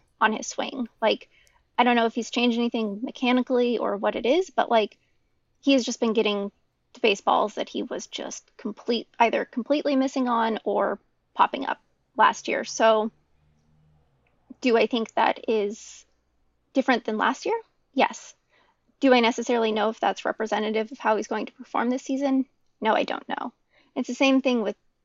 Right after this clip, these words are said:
Jameson Taillon. Like, he's had two U C L surgeries,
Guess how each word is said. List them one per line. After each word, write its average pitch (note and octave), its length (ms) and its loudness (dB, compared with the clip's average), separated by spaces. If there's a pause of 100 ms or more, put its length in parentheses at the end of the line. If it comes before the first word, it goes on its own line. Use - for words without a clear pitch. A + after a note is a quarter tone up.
Jameson G#3+ 500 -2
Taillon. - 640 -4
Like, G#3+ 340 -2 (400)
he's C4 120 -10
had A#3 360 4 (140)
two C#4+ 140 2
U C4 180 4
C A3+ 200 -2
L G3 120 4
surgeries, G3+ 760 -4